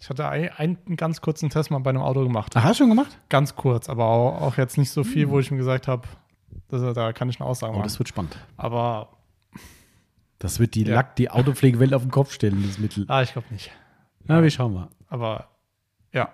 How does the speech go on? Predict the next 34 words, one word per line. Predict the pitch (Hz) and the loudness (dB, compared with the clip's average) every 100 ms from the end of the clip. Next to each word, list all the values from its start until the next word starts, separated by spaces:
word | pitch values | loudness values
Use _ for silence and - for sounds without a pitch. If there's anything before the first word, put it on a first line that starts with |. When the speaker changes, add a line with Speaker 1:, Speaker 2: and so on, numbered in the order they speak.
| - | -2
Speaker 2:
Wir | 120 | -2
gucken | - 110 | 0 -2
mal. | 98 | 2
Wir | 104 | 6
haben | 151 | 6
ja | 170 | 6
dummerweise | 131 - 190 175 135 156 147 | 2 2 4 6 6 6 4
eine | 127 | 2
unischwarze | 131 127 117 117 113 | 2 0 0 -2 -2
Testtür, | 113 123 - 120 113 | -2 -2 0 2 4
da | |
können | 131 175 113 | 6 4 6
wir | 113 | 4
mal | 110 | 4
Speaker 1:
<laughs> | |
Speaker 2:
ein | 117 | 0
paar | 107 107 104 | 0 0 -2
blödsinnige | - 113 120 123 110 107 104 | 0 0 2 2 2 0 -2
Ausbruch-, | 101 104 - - | -4 -8 -12 -8
Sachen | 110 104 | -4 -4
ausprobieren. | 92 98 - 101 90 - _ - | -4 -8 -8 -6 -6 -8 _ -12
Speaker 1:
Ja, | 117 104 107 | -8 -6 -6
stimmt. | - 127 - - _ _ - | -6 -8 -10 -20 _ _ -2
Speaker 2:
Genau. | 107 98 - - | 0 0 -4 2
Aber | 117 156 190 | 4 6 6
gut, | 165 - - | 4 0 -2
ähm, | 131 135 | 4 4
also | 131 131 143 - | 4 4 2 0
wie | 131 | -4
gesagt, | 135 127 - | 0 0 2
sechzehner | 147 - 147 127 | 0 2 4 4
Wachs | 135 - - - - _ _ - _ _ _ _ _ | 0 -4 -16 -20 -20 _ _ -20 _ _ _ _ _
nach | 131 120 117 135 | -4 0 2 2
Wein | 113 120 143 147 139 | 2 6 6 6 4